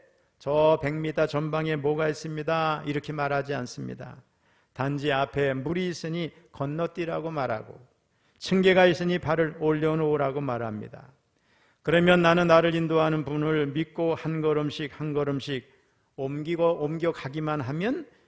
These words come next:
가고자 하는 목적지에 꼭 도착을 합니다.' 하나님이 우리를 인도하시는 방법도 이와 같습니다.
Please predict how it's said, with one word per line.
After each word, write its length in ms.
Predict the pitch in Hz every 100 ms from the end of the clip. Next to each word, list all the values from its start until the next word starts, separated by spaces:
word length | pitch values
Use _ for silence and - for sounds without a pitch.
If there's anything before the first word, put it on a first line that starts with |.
| _
가고자 380 | 143 143 143 139
하는 160 | 139
목적지에 460 | 135 - 127 - 123
꼭 260 | 180 175
도착을 500 | - 160 151 156 156
합니다.' 520 | - 180 156 - - - _ _ _ _ - _
하나님이 460 | - 170 185 190 196
우리를 320 | 185 190 190
인도하시는 560 | 185 185 180 175 180
방법도 480 | 165 175 170 165 -
이와 220 | 165 160 160
같습니다. 680 | 143 - 151 147 147 139